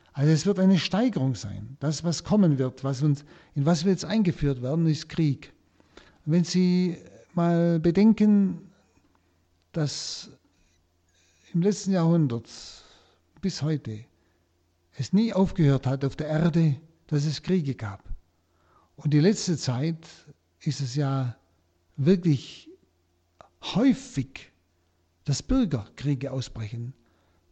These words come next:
die eigenen Völker sich gegenseitig umbringen, was ja eigentlich etwas ganz Unnormales ist. Insofern, denke ich,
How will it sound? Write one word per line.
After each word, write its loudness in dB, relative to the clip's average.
die -14
eigenen 2
Völker -2
sich -4
gegenseitig -4
umbringen, 4
was -2
ja -6
eigentlich 2
etwas -4
ganz 2
Unnormales 4
ist. -20
Insofern, 2
denke 2
ich, -6